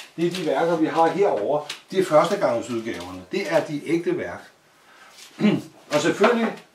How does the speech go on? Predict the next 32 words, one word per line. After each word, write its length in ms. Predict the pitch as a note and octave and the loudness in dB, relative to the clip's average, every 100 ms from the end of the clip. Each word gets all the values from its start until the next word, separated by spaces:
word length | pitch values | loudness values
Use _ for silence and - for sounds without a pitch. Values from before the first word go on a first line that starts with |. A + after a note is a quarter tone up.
| _ _ _ _ | _ _ _ _
man 140 | D#3 | 0
kan 120 | D#3+ | 0
sige, 420 | D#3+ F#3+ A3 A#3 - - - _ _ - - - - | 0 -2 -4 -4 -8 -18 -20 _ _ -18 -18 -20 -10
Martinus 480 | C3+ D3 E3 G#3 G#3+ | 0 2 2 0 2
kom 260 | F3+ F#3+ G3 | 6 6 6
i 40 | |
en 120 | F3 | 0
drøm 260 | C#3+ F3 F#3 | 6 6 6
til 200 | - D3 | 0 0
mig. 120 | F3 | 0
Han 220 | F3+ C3 | 2 0
har, 60 | D3 | 0
jeg 120 | D3 | 0
har 80 | D#3+ | 2
haft 200 | F#3 F#3 | 2 0
ti 280 | - G3+ D#3+ - | -4 -6 -8 -4
eller 220 | C#3+ C3+ | 2 2
flere 280 | D3 E3+ F#3+ - - - - | 2 0 0 -2 -16 -20 -6
klardrømme 420 | D3+ E3 F#3 C#3+ | 2 6 6 6
med 80 | B2+ | 2
ham. 100 | C3+ | -2
Det, 120 | F3 | -2
han 160 | E3+ E3 | -2 -2
kommer 220 | F#3+ G3 | 0 -2
og 80 | - | -2
fortæller, 260 | - D#3 - | -4 -4 0
dette 360 | G3+ G#3 G#3+ - | 0 2 -2 2
værk 220 | C#3 C#3+ - | 2 2 -2
er 160 | D3 F#3 | -4 -4
ikke 360 | D#3+ E3 E3 F#3 - _ | -2 -2 -2 -6 -6 _
i 120 | D#3 | -2
orden. 380 | D3 D#3 E3 C3 | 0 2 -2 -8